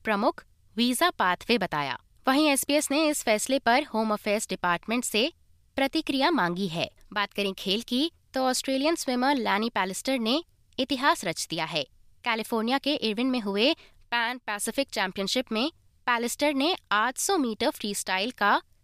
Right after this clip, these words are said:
स्वर्ण पदक जीता है। उन्होंने इस रेस को आठ मिनट छह सेकंड्स में पूरा किया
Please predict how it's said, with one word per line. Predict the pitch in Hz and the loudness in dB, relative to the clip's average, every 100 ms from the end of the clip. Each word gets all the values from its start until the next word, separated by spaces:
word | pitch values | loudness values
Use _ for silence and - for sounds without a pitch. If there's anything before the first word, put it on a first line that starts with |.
| - | -8
स्वर्ण | - 277 349 403 - | -2 0 2 0 0
पदक | 175 185 | 0 0
जीता | 208 180 - 170 | -2 -4 -2 0
है। | 165 143 _ _ | 0 -2 _ _
उन्होंने | 233 254 285 | 0 4 4
इस | 311 262 | 2 2
रेस | 262 285 | 0 0
को | 269 320 | 2 2
आठ | - 214 233 - | 2 0 -2 -2
मिनट | 214 269 - - | -2 -2 -4 -6
छह | - 208 | -4 -2
सेकंड्स | - - 233 247 220 | -4 -4 -4 -2 -4
में | 247 | -2
पूरा | 240 233 269 | -2 0 -2
किया | 233 220 269 | -2 0 0